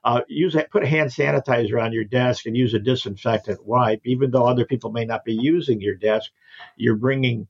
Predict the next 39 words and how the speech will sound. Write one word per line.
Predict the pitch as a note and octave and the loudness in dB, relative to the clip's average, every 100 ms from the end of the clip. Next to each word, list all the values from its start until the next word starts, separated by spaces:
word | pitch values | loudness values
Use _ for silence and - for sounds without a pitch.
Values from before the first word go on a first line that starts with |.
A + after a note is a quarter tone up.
| _ - - _ | _ -20 -20 _
uh, | A2+ A2 A2 A2 | 0 2 2 0
germs | B2 B2+ B2+ G#2+ | 0 0 0 0
in | B2 | 0
and | A#2+ G2+ | 0 0
putting | C3 A#2 | -2 0
them | A#2 | 0
on | A#2 A#2 | 0 0
your | A2+ | 0
computer | - G#2+ B2+ B2 A#2 | -2 -2 0 0 0
keyboard | A2 B2 A#2+ A2 A#2+ A#2+ A#2 | -2 -2 -2 0 0 2 0
without | G2+ A#2 B2+ A2+ | 0 0 0 0
realizing | A2+ A#2 A2+ G#2+ G#2+ | 0 2 0 -2 -2
in | G#2+ | -4
tabletops, | A#2 A2 A2 G#2 G#2 G#2 | 0 0 0 0 -2 -2
and | G#2 | -4
they | G#2 | 0
may | A2+ A2 | 2 2
be | G#2+ | 2
accumulating | G2+ F#2 A#2+ A#2+ A#2 F#2 F#2+ F#2+ F#2+ | 0 0 -2 0 0 -2 -6 -6 -6
in | F#2+ | -8
there, | F#2+ G2+ - _ - - - | -6 -6 -8 _ -20 -20 -4
is | G#2 G2 | -2 2
what | A2+ G#2+ | 0 0
we've | G#2+ G2+ | -2 -2
seen. | - A2+ | 0 -2
So | G#2+ | 0
I | C3 | 0
think | A3 G3+ - _ - - - | 0 -2 -4 _ -20 -20 -2
there's | C#3 B2 | 0 2
a | |
lot | D3 D#3+ | 0 0
of | |
improvement | C#3+ D#3+ D3 B2+ | -2 0 0 0
that | B2 A2+ | -2 -2
can | B2 | 0
be | A#2 | 0
done | A2+ B2+ A2 | 0 0 0
in, | A2 - | -4 -4
in | G#2+ G#2 | -2 -2